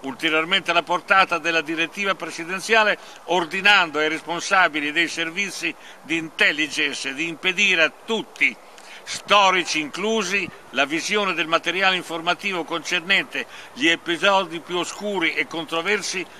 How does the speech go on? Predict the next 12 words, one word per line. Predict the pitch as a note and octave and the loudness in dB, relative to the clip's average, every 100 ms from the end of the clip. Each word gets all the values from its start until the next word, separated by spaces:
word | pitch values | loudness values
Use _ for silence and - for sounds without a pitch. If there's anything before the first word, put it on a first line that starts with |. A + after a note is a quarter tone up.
| - | -10
dell'appena | C3 F3 F#3 G3+ E3 C#3+ | -2 2 2 2 0 0
concluso | F#3+ F#3+ F#3 D#3+ D#3+ | -4 -6 -4 -2 -4
conflitto | E3 F3 D#3+ D3 | -4 -4 -4 -4
mondiale. | D3 C#3 A2 G2 F2+ - - - - - | -6 -4 0 0 -2 -14 -20 -20 -18 -18
Così | - F#3+ F#3 A3+ E3 - | -2 0 4 2 2 -4
un | - D3 | -8 -6
fe-, | B2+ G3+ G3+ F3+ | -2 2 4 2
un | D3+ D3 | -2 -4
velo | D3 G3+ E3 C3+ | 2 2 2 0
impenetrabile | C#3 C#3 - D#3 E3+ F#3+ G#3 G3 F#3+ F3+ E3+ | -4 -8 -4 -2 -2 2 4 2 0 0 -2
venne | C#3 F3+ D#3+ | -2 -2 -2
steso | E3 F3+ F3+ A2+ A2+ | -6 -2 -2 -2 -8